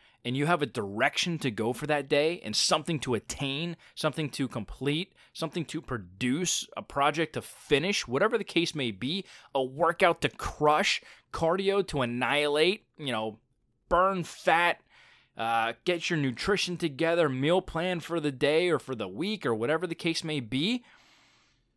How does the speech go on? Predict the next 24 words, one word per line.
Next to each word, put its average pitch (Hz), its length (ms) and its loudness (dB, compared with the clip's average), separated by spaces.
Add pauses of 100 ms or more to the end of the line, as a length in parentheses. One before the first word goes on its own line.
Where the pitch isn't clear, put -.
(360)
we 190 140 2
need 214 640 0 (400)
that 139 260 2
structure. 107 720 -2 (320)
We 165 180 -2
need 165 800 -2 (140)
to 151 120 -2
think 143 420 -4 (200)
ahead. 120 580 -2 (540)
Life 175 400 2
is 202 100 -4
a 139 80 4
journey, 113 540 -2 (560)
and, 131 480 0 (120)
and, 143 200 -8
you 135 60 -2
know, 127 240 4
there's 143 340 0
no 180 180 4
use 226 320 -2
looking 143 300 0
in 117 60 -2
the 101 60 -2
past 85 640 -6